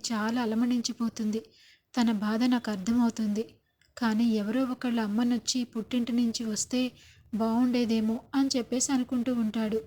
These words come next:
ఇంకా దీప కూడా, "మీరు, మీకు ఎలా నిద్ర పడుతుంది? మీకు నిద్ర పట్టకపోవచ్చు, మీ అమ్మ బాధ పడుతుందని మీకు అర్థమైంది, నాకు అర్థమైంది" అని చెప్పేసి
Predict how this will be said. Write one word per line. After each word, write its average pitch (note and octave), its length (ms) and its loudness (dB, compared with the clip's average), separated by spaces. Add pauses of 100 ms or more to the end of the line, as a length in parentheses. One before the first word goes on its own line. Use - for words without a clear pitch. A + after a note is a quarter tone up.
(420)
ఇంకా C#4+ 180 0 (120)
దీప A#3+ 220 0 (120)
కూడా, A3+ 200 0 (360)
"మీరు, A#3 320 4 (540)
మీకు B3 240 4
ఎలా A#3 200 4
నిద్ర C4 200 2 (100)
పడుతుంది? A#3+ 420 0 (540)
మీకు A#3+ 240 0
నిద్ర A3+ 200 0 (100)
పట్టకపోవచ్చు, A#3 760 -2 (580)
మీ A#3+ 80 4 (140)
అమ్మ A3 160 0 (160)
బాధ A3 240 -2 (840)
పడుతుందని A#3+ 520 2 (120)
మీకు A#3 300 0
అర్థమైంది, A3 540 0 (300)
నాకు A#3 280 -2 (100)
అర్థమైంది" A3 540 0 (460)
అని C4+ 200 2
చెప్పేసి B3+ 340 -2